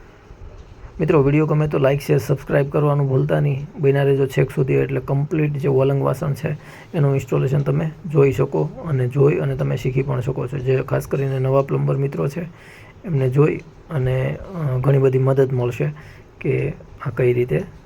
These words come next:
થતું હોય છે. ઘણા લોકોએ નથી કર્યું, એ લોકોને નવું લાગતું હોય છે, પણ એટલું બધું પણ હાર્ડ નથી,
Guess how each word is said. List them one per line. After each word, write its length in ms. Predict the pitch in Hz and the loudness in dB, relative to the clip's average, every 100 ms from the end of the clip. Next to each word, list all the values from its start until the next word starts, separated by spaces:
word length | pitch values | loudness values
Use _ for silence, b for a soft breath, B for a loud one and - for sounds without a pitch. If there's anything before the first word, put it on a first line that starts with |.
| - | -6
થતું 280 | 143 131 123 | -4 0 0
હોય 180 | - 123 | 0 -4
છે. 420 | 160 156 - - | -8 -14 -16 -4
ઘણા 160 | 143 131 | -2 0
લોકોએ 260 | 131 135 | 0 0
નથી 220 | 131 143 | 0 0
કર્યું, 300 | 147 135 135 | 2 2 2
એ 20 | 127 | 2
લોકોને 360 | 127 135 147 | 2 0 0
નવું 240 | 139 147 131 | 2 2 2
લાગતું 300 | 123 - 131 | 0 0 0
હોય 120 | 123 | 2
છે, 120 | 151 - B B B B B - - | -2 -8 B B B B B -18 -6
પણ 220 | 156 143 - | -2 -2 -2
એટલું 220 | 180 147 | -2 0
બધું 220 | 147 143 | 2 2
પણ 160 | 143 143 | 2 0
હાર્ડ 420 | 151 123 139 131 | 0 2 2 2
નથી, 320 | 131 131 139 | 0 -2 -4